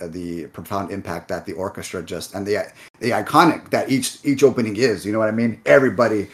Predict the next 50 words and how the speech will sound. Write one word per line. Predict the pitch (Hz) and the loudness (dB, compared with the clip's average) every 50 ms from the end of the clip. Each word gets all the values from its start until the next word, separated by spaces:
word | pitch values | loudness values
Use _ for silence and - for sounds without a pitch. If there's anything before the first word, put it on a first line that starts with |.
| - - _ | -18 -8 _
has | - 117 107 | 0 0 0
it | 107 95 | 0 0
downloaded | 104 101 104 101 101 98 101 98 101 92 92 | -2 -2 -2 0 0 -2 0 -2 -2 -4 -4
and, | 87 76 | -6 -6
and | 85 90 87 90 | -8 -8 -2 0
listens | 110 113 - - 104 - | 0 0 0 -2 -6 -8
to | - - 95 90 | -10 -10 -8 -6
it | 90 87 | -6 -8
and | 87 92 113 127 | -6 -6 -4 0
knows | 127 131 131 127 127 113 98 104 | 4 6 6 6 6 4 2 0
which | 113 104 - - | -2 -2 -2 -4
one | 110 104 | -4 -2
it | 101 98 | -2 -2
is, | 101 98 90 | -2 -2 -4
so, | - - 92 85 82 - - - - - - _ _ - | -6 -6 -6 -6 -6 -8 -12 -20 -20 -20 -20 _ _ -4
uh, | - 95 92 | -2 -2 0
but | 82 107 101 - | 0 -2 -4 0
just | - 120 110 - - | 0 0 0 -2 -6
in | 113 | -6
case, | - - 120 117 113 | -2 0 0 2 2
it | 117 123 120 104 | 0 -2 2 4
did | 135 135 117 | 4 6 8
go | 127 123 | 8 8
against | 123 117 120 120 113 - | 8 8 6 4 4 2
your | 113 101 | 2 4
boy | 113 113 | 4 2
Kong | 113 - 120 110 107 104 | 4 2 0 0 2 2
Ming | 110 113 113 117 113 117 - - - - - | 2 2 2 2 0 -4 -8 -18 -20 -8 -2
with | - 110 110 107 | 0 0 2 0
a | 101 | -2
cheeky, | 101 - 120 113 - 117 117 | -2 -2 -4 -4 -4 -6 -6
cheeky | 117 - - 113 110 - - 127 | -6 -6 -6 -8 -6 -4 -4 -2
bum, | 120 104 139 139 143 147 110 | -2 0 0 0 0 -2 -2
bum, | - 104 101 107 107 104 | -2 -2 -2 -2 -2 -4
dun. | - 104 104 - | -4 -6 -6 -4
That | - 92 | -4 -4
was | 101 85 | -4 -4
a | 82 | -6
re-, | - - 104 98 | -6 -4 -4 -4
really | - 104 104 98 90 | -2 -2 -2 -2 -2
good | 92 95 | -4 -4
one | 90 87 80 | -4 -6 -6
too. | - 92 85 80 | -6 -6 -6 -6
Spy | - - - 120 127 | -2 0 2 2 4
Family | 120 - 123 120 123 120 113 | 4 4 4 4 4 4 4
also | 107 110 110 - | 2 2 0 0
had | 113 107 101 | 0 0 0
great | 101 104 104 | 2 2 2
openings. | 107 101 110 104 104 104 104 101 - | 2 0 0 0 0 0 -2 -2 -2
Kaguya-sama, | - 104 107 107 107 104 101 - 104 98 101 101 98 98 | -2 -2 0 0 0 0 -2 -2 -4 -2 -2 -2 -4 -6